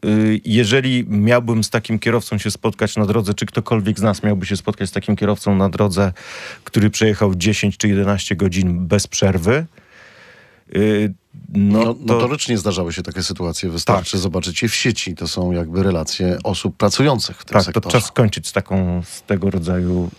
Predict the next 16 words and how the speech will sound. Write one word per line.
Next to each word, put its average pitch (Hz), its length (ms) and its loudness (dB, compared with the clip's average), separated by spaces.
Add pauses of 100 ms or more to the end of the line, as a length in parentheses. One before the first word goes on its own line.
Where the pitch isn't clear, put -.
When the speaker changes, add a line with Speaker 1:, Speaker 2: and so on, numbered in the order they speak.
Speaker 1:
powiedziałbym, 90 520 2
nawet 98 260 2
patologią. 78 480 -2
Speaker 2:
I 165 180 0
teraz 139 260 2
pytanie, 113 460 0
czy 107 460 0 (120)
ten 113 220 0
przepis, 104 640 -2
y, 107 40 0 (440)
przeformatuje 120 920 0
rynek, 98 500 0
y, 90 240 0
transportu? 95 600 -2
No 127 140 2
bo 139 260 0